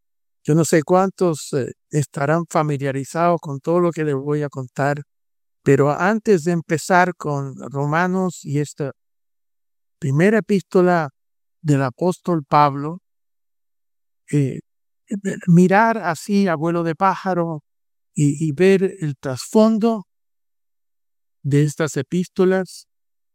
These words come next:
eh, colocarlas en su lugar, en su sección, primero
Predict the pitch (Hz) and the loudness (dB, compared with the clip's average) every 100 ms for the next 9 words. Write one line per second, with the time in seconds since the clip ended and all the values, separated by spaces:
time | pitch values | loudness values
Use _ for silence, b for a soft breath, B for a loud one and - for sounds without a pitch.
0 | _ _ _ _ _ _ _ _ _ _ | _ _ _ _ _ _ _ _ _ _
1 | _ 147 143 151 - 165 156 165 185 185 | _ -6 -6 -10 -2 2 2 2 2 2
2 | 202 190 - 180 165 180 156 151 175 185 | 0 -2 -6 -6 -2 -2 -2 -2 0 0
3 | 175 - 151 143 165 - 139 - 220 214 | -4 -8 -8 -6 -6 -6 -8 -4 0 0
4 | 170 _ _ _ - 156 175 185 196 | 0 _ _ _ 0 2 4 2 0